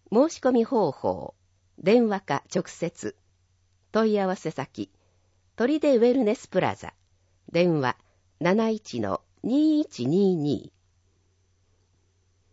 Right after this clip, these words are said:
移動サービス運転認定講習会。車両で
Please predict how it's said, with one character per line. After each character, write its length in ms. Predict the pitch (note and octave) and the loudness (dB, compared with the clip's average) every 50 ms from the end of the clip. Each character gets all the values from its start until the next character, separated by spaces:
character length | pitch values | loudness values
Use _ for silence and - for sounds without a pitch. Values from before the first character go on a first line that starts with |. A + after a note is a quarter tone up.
| _ _ _ _ _ - | _ _ _ _ _ -2
移 140 | F3+ F#3 G3+ | 0 0 4
動 220 | C4+ D#4 D#4 D#4 | 4 4 4 4
サ 240 | D4 - C#4 B3 A3+ | 2 0 0 0 0
ー 60 | G#3+ | 0
ビ 120 | D3 B2 C3+ | 0 -2 -6
ス 320 | - - - A2+ G#2 - - | -6 -4 -2 -2 -2 -2 2
運 160 | - G3+ C4+ C#4+ | 4 6 6 6
転 220 | C#4 - B3+ B3 | 6 6 6 6
認 320 | A#3 G#3 G3 G#3 A#3 A#3+ | 6 6 6 6 6 6
定 240 | - - G#3+ G#3 G3+ | 4 4 2 2 2
講 240 | - - F3 E3+ E3+ | 2 4 4 4 4
習 260 | - - D#3+ D3 A2+ | 2 0 0 0 -2
会。 340 | - - - F#2 A2+ - - _ _ _ _ _ _ _ _ _ _ _ _ _ _ _ _ _ _ _ _ _ _ _ _ _ _ _ _ _ _ _ _ _ _ | -2 -4 -10 -10 -10 -10 -14 _ _ _ _ _ _ _ _ _ _ _ _ _ _ _ _ _ _ _ _ _ _ _ _ _ _ _ _ _ _ _ _ _ _
車 200 | - - F3 F3+ | -8 -4 -2 0
両 240 | G3 A3 A3 G#3 F#3 | 2 2 2 2 2
で 200 | D#3 D3 D3+ - | 0 -2 -4 -4